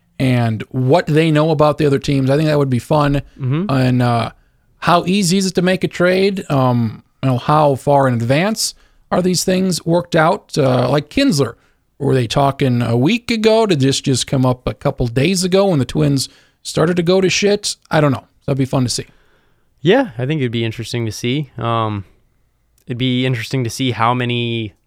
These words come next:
Speaker 2: mistakes scouts make and, you know, be in the draft room or something and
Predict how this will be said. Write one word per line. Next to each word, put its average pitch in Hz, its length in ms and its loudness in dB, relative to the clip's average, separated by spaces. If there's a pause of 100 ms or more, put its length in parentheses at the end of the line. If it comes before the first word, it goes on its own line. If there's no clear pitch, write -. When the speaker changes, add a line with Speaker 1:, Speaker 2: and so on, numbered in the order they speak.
(1160)
Speaker 2:
mistakes - 840 -8 (440)
scouts - 480 -4
make 101 380 -10
and, 92 220 -12 (480)
you 104 140 -10
know, 98 540 -6 (760)
be 117 200 -4
in 107 160 -4
the 98 320 -2
draft 107 400 -2
room 110 260 -8
or 104 60 -8
something 113 560 -8
and 101 200 -12